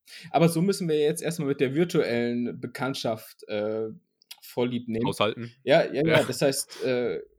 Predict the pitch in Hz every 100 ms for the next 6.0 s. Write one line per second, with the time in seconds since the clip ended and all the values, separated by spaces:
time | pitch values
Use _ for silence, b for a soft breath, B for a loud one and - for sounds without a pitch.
0 | _ 76 90 113 - 131 131 139 135 123
1 | - 131 147 131 131 - 139 147 123 127
2 | 131 b b b - 165 165 175 170 220
3 | 226 202 180 170 139 147 160 160 - _
4 | _ _ _ _ - 135 127 - - 151
5 | - - - 147 127 120 127 120 120 117